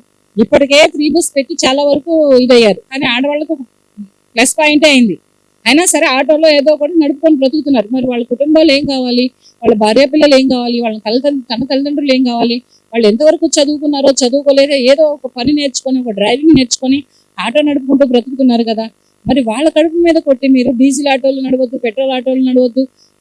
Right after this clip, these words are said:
only ఎల్పీ ఆటోలే నడవాలి అంటే, ఎల్పీజీ ఆటోలే నడవాలి అంటే అది ఎంతవరకు కరెక్ట్? ఇది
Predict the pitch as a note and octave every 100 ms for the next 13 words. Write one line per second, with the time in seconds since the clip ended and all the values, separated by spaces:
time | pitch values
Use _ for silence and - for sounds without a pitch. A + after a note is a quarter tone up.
0 | A#3+ C#4 C4+ C4 B3 A#3 A3 G#3+ A#3+ B3
1 | D4 C#4 C4+ C#4 C4+ B3+ C4 C4 C4 C4
2 | D#4 _ _ - A#3 D#4 D4+ D4 C#4+ D4
3 | D4 C#4 C4+ C#4+ C#4+ C#4 C#4 G3+ G#3 D4+
4 | F4 F4 F4 D4+ C#4+ - C#4+ _ _ _
5 | _ - B3+